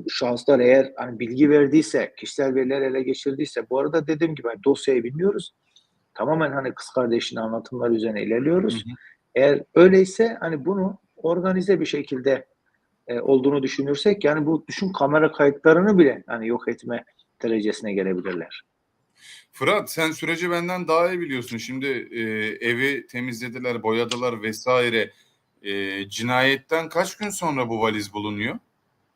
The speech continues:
Speaker 1: Ya ben, e, şöyle, ya bu dos-, şeye baktığım zaman, e, e,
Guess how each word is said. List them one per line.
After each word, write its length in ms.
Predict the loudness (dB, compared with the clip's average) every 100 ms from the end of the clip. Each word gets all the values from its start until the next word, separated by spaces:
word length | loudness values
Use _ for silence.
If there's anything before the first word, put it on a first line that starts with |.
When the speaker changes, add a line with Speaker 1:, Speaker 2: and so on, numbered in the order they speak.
| _ _ _ _ -20 -20 -6 4
Speaker 1:
Ya 300 | 4 6 4
ben, 320 | 4 2 -4
e, 240 | -8 -8
şöyle, 360 | 0 4 6 6
ya 340 | 4 0 0
bu 220 | 4 4 4
dos-, 640 | 2 2 -10 -10 -10 -8
şeye 320 | 4 4 6
baktığım 360 | 0 -2 -10 -4
zaman, 360 | -2 -2 -6 _ -14
e, 60 |
e, 260 | -10 -10 -12